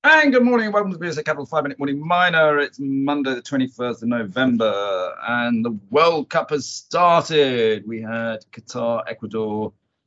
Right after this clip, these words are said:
yesterday. Ecuador won two nil, and of course today at one o'clock we have the big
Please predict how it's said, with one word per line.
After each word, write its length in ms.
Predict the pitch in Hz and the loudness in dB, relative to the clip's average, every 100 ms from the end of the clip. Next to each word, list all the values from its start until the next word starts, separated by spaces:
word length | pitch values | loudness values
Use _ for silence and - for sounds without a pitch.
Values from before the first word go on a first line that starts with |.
| _ - | _ -6
yesterday. 480 | 110 - 87 110 | -6 -4 -4 -2
Ecuador 280 | - - 107 | -2 -6 -6
won 260 | 104 107 104 | -4 -4 -4
two 240 | - 110 | -4 0
nil, 240 | 110 110 110 | 2 2 0
and 80 | |
of 60 | 107 | -2
course 220 | 117 113 | -2 -2
today 380 | 107 139 139 120 | -2 2 2 2
at 220 | 117 120 | 0 -2
one 160 | 123 127 | 0 0
o'clock 320 | 117 139 113 | 0 -2 -2
we 100 | 120 | -2
have 160 | 135 107 | -4 -2
the 60 | |
big 360 | 110 151 113 - | 2 2 2 -4